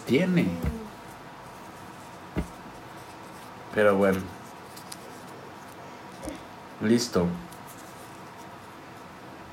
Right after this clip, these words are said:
A todos mis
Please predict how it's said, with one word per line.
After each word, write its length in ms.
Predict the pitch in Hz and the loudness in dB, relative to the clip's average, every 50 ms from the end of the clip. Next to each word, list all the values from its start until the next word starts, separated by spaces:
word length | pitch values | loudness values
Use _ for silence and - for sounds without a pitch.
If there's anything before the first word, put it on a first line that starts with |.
| - - - - - - - - - - - - - - - - - - - - - - - - - - - - - - - - - - - - - - 107 | -12 -12 -12 -12 -12 -12 -12 -12 -12 -12 -12 -12 -12 -12 -12 -14 -14 -14 -14 -12 -12 -12 -12 -12 -12 -12 -12 -14 -14 -12 -10 -10 -10 -6 -6 -4 -4 -2 -4
A 140 | 98 - | 0 8
todos 260 | - 117 117 117 117 113 | 10 12 12 12 12 10
mis 1040 | 104 107 107 101 98 92 - - - - - - - - - - - - - | 8 8 8 8 8 6 4 2 0 0 0 0 -2 -2 -2 -4 -4 -6 -6